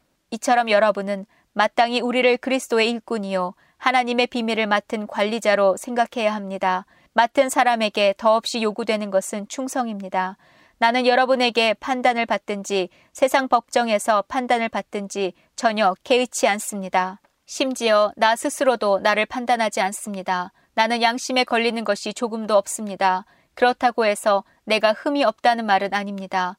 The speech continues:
나를 판단하시는 분은 주님이십니다. 그러므로 여러분은 때가 되기 전에는 아무것도 판단하지 말고 주님께서 오실 때까지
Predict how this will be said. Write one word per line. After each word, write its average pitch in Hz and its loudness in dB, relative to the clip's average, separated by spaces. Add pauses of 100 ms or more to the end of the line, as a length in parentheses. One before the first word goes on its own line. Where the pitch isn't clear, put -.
(380)
나를 226 2
판단하시는 254 0
분은 233 -4
주님이십니다. 196 -4 (300)
그러므로 247 4
여러분은 214 0 (220)
때가 269 4
되기 233 0
전에는 190 -6 (220)
아무것도 247 0
판단하지 247 -4
말고 185 -4 (260)
주님께서 254 0
오실 233 -2
때까지 190 -4